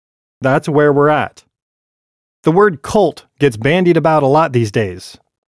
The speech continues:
but let's be honest with ourselves. Let me remind you, this isn't a proposed curriculum,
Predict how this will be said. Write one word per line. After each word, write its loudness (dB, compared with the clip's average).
but -2
let's -4
be -2
honest 0
with -2
ourselves. -10
Let 0
me 4
remind 2
you, -10
this 0
isn't 0
a 2
proposed 0
curriculum, -2